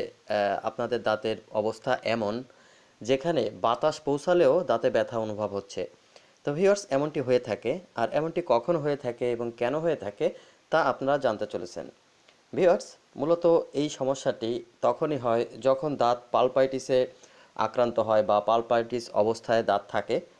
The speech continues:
তখনই এই ধরনের সমস্যা হয়। যখন মুখের ভিতর হাওয়া টান দেওয়া হয়, তখনও দাঁতে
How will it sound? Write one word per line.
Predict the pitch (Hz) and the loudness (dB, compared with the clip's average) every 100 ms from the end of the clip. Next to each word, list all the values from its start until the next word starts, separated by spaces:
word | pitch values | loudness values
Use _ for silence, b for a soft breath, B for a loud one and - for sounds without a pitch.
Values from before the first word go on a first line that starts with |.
| _ | _
তখনই | 135 135 190 160 170 - - | 0 2 2 0 -2 -8 -2
এই | 135 | -2
ধরনের | 135 143 139 135 | 0 -2 0 0
সমস্যা | 117 113 117 117 | 0 -2 0 0
হয়। | 110 113 - B B B | 2 0 -2 B B B
যখন | 123 123 135 127 | 2 2 2 -2
মুখের | 120 117 135 | -2 -4 -6
ভিতর | 120 127 131 | -6 0 0
হাওয়া | 120 110 117 | 0 2 2
টান | 127 110 127 | 2 0 0
দেওয়া | 139 131 | 2 2
হয়, | 110 120 170 b b b | 4 0 -2 b b b
তখনও | 131 175 170 139 - - _ - | 0 0 2 2 0 -10 _ -2
দাঁতে | 120 123 139 | 0 0 -2